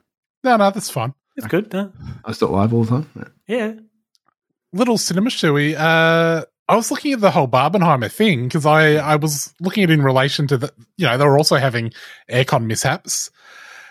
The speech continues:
Speaker 1: And, uh, have you followed th-, this Barbenheimer affair, boys?
Speaker 3: What's the affair?
Speaker 1: Oh, just, you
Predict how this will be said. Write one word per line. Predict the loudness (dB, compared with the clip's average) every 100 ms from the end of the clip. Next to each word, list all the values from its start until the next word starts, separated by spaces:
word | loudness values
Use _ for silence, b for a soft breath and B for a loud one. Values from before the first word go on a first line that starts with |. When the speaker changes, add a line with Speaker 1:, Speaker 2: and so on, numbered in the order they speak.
| B B _ _ _ -2
Speaker 1:
And, | 0
uh, | -2 -2
have | -2 0
you | 2
followed | 4 2 0
th-, | -8 -4
this | -2
Barbenheimer | 2 2 2 2 2 2 2
affair, | 2 2 2 0 -4 -14 _
boys? | -4 -2 -4 -10 -16 -18 _
Speaker 3:
What's | -20 -10 -4
the | -4
affair? | -4 -2 0 0 -4 _ _ _ _ _ -2
Speaker 1:
Oh, | -2
just, | -2 -8
you | -8